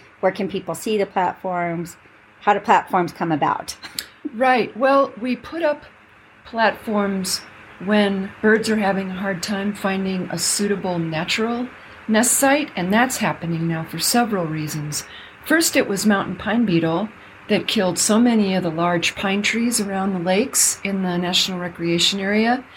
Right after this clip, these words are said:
Speaker 2: and caused the, caused the canopies of those trees to become quite brittle, and then the trees themselves to become quite fragile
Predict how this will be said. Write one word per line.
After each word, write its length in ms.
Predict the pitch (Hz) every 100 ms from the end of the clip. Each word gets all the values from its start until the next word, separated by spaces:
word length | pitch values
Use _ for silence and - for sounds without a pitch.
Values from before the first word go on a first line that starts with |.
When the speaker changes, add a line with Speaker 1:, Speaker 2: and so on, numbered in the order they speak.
| - - - - -
Speaker 2:
and 560 | 208 208 202 202 - -
caused 420 | - 233 220 226
the, 320 | 220 196 180 175 - - - - -
caused 280 | 269 254 254
the 60 |
canopies 880 | 247 247 226 247 247 240 247 233 - -
of 180 | 208 196
those 320 | 226 226 -
trees 640 | - 233 233 247 269 - -
to 120 | 220
become 440 | 208 - 208 202
quite 460 | - 214 196 170 147
brittle, 460 | 175 196 254 320 320 - - - - -
and 240 | 196 196
then 220 | 202 196
the 60 | 180
trees 440 | - 208 202 180
themselves 600 | 175 170 - 247 277 311
to 80 | -
become 380 | 175 170 165 151
quite 320 | - 160 151
fragile 640 | - 170 151 147 170 151